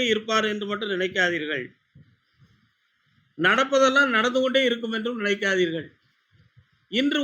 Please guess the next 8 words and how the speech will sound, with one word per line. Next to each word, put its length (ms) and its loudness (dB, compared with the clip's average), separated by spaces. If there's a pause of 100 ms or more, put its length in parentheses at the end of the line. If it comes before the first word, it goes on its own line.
உங்களிடத்தில் 640 0
நான் 260 2
உங்கள் 300 0
மகனாக 360 4 (140)
இல்லை, 220 0 (720)
நாளை 360 6
இந்த 180 0 (100)
உலகமே 360 4